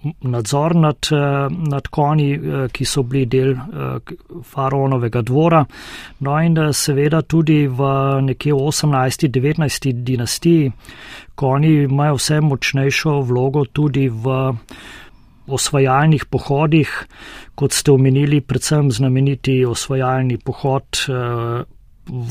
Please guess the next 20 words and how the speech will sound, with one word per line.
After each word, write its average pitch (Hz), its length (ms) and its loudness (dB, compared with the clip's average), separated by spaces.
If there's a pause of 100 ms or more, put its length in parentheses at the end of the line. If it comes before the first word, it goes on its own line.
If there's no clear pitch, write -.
(560)
območje 127 500 -4
današnje, 117 600 -2
eh, - 1200 -10
Sirije, 147 500 4
eh, 135 340 0
kjer 127 240 0
je 127 80 2
bila 123 200 -4
ta 127 320 -2 (440)
znamenita 131 640 2
bitka 127 480 0
pri 123 300 -2
Kadešu, 143 680 0 (500)
ko 139 140 -2
so 135 160 2
se, - 180 0
eh, 131 1160 -2
Egipčani 135 600 2
spopadli 123 840 -2
s - 240 -2